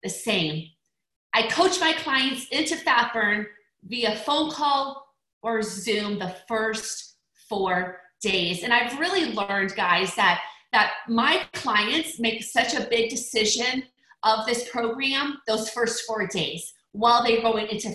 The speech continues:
fat burn. How important it is for them to hear my voice, to know how they're doing,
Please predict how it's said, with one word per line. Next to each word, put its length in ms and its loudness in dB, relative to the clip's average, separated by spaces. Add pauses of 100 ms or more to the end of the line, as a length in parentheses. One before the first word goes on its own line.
fat 260 0
burn. 220 -2 (220)
How 340 0
important 480 -2
it 140 -6
is 260 -2 (380)
for 460 2 (100)
them 260 2
to 120 -2
hear 280 -2
my 300 0
voice, 520 -2 (220)
to 160 -2
know 160 2
how 340 2
they're 140 2
doing, 500 -2